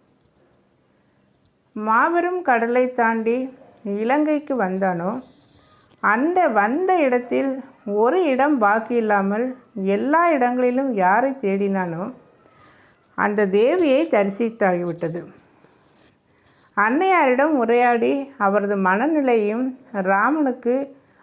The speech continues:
அவர் சொல்லி அனுப்பிய செய்திகளையும் பெற்றுக்கொண்டாகிவிட்டது. இனி திரும்பி விடலாம் என்று வடதிசை நோக்கி புறப்பட்ட வேளையில்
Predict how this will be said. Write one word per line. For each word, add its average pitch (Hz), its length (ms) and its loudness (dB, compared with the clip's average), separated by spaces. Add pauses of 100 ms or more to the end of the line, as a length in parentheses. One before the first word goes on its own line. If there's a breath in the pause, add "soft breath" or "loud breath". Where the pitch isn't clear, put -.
அவர் 202 260 2
சொல்லி 262 400 0
அனுப்பிய 233 400 0
செய்திகளையும் 240 800 0
பெற்றுக்கொண்டாகிவிட்டது. 170 1040 -2 (580 soft breath)
இனி 240 300 0
திரும்பி 311 360 0
விடலாம் 262 440 2
என்று 233 520 -2 (420 soft breath)
வடதிசை 294 720 0
நோக்கி 233 380 -4
புறப்பட்ட 220 560 -2
வேளையில் 208 540 0